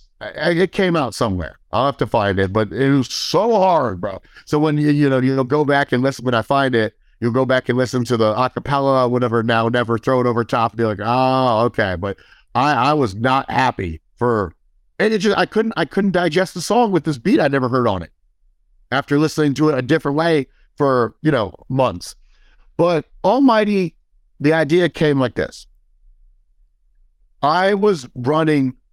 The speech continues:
my, the MySpace page for, like, Priest,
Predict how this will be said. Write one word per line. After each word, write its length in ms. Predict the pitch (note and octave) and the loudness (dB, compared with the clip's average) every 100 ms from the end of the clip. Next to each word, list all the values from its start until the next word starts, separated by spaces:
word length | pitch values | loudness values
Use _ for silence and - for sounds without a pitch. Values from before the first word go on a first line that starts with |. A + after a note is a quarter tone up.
| _ _ - | _ _ -6
my, 360 | A#2 B2 C#3 | 0 2 0
the 180 | D3 B2 | 0 -2
MySpace 680 | - A2 B2+ D3 - E3 D#3+ | -2 0 0 -2 0 0 0
page 540 | - E3 E3+ F3 - - _ _ _ _ | -2 0 0 -2 -6 -20 _ _ _ _
for, 100 | C3 | -2
like, 280 | A#2+ F#2 - | 0 -2 -6
Priest, 500 | - C3 C#3 - | -2 0 0 -2